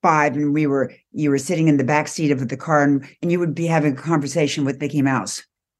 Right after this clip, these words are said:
And it would be not just a little pastime, ha, ha, ha.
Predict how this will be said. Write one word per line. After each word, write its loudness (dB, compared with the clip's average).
And 0
it -2
would 0
be 4
not 0
just -2
a -4
little 0
pastime, -2
ha, -6
ha, -2
ha. 0